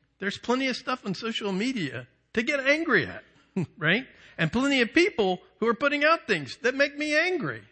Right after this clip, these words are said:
And so I needed to get off of that, right? Because I was getting a lot of juice out of that, frankly. Um,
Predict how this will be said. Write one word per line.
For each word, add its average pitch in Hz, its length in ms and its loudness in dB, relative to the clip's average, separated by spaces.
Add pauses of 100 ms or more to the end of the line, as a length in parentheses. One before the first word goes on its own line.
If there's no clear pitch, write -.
And 196 120 -2
so 269 160 -4
I 294 120 2
needed 330 300 0
to 233 60 -2
get 254 160 0
off 381 300 0
of 175 60 -4
that, 113 340 -6
right? 196 340 2
Because 185 420 -2 (280)
I 220 120 2
was 339 180 0
getting 226 220 2
a 170 80 4
lot 233 520 2
of 165 200 0
juice 294 460 0
out 127 180 -2
of 104 100 -8
that, 87 260 -10 (160)
frankly. 202 680 -4 (1700)
Um, 156 500 2